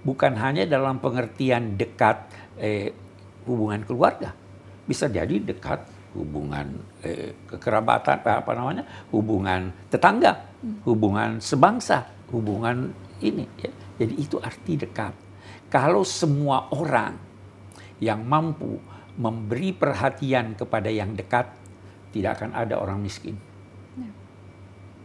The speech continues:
Speaker 1: Nah, hanya biasa kita mau memberikan atau tidak memberi sama sekali, atau mau memberi orang yang kita kenal.
Speaker 2: Ya.
Speaker 1: Nah, itu sebabnya dalam zakat ada istilah amil. Amil itu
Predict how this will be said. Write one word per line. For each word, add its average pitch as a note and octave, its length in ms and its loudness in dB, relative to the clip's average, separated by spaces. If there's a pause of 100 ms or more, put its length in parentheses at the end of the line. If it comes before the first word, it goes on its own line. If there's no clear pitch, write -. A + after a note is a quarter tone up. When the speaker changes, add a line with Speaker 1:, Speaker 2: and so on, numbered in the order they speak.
(180)
Speaker 1:
Nah, G2 240 -10
hanya A#2+ 240 -2
biasa A2 400 0
kita E2+ 560 4 (460)
mau B2+ 340 4
memberikan A#2+ 960 0 (300)
atau B2 260 0 (160)
tidak D3+ 320 10
memberi C3+ 400 8
sama B2+ 320 6
sekali, C3 560 10 (320)
atau A#2+ 240 4
mau D3 160 6
memberi D3 480 4
orang D3 400 6
yang B2+ 80 -2
kita - 240 0
kenal. B2 400 2 (320)
Speaker 2:
Ya. A3+ 160 -10 (560)
Speaker 1:
Nah, - 240 0
itu G3+ 240 -2
sebabnya C#3 560 0
dalam A#2+ 320 0
zakat C3 400 0
ada C#3 160 -2
istilah - 480 -2
amil. A#2 480 -2 (1160)
Amil D#3 540 2
itu F#3 520 -2